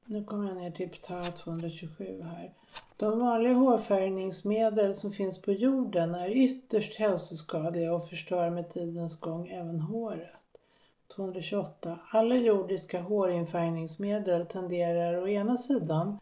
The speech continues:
att generera olika slag av cancer och å andra sidan förstör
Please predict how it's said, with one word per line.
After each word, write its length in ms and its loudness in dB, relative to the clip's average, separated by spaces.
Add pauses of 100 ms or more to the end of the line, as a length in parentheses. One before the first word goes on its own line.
att 220 -4
generera 640 4
olika 500 0
slag 480 -2
av 160 -2
cancer 840 -2 (340)
och 300 -6
å 100 0
andra 320 -4
sidan 440 0
förstör 680 0